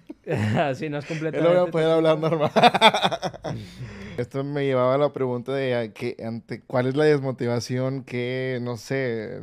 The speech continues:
Speaker 2: a qué desmotiva a un coach de la, a quien coachea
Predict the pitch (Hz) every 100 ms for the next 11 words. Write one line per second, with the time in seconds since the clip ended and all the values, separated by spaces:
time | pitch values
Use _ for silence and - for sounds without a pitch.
0 | - 110 107 113 120 120 127 131 117 117
1 | 117 117 117 120 117 - - - 117 110
2 | 110 117 113 117 - 117 107 110 104 117
3 | 117 117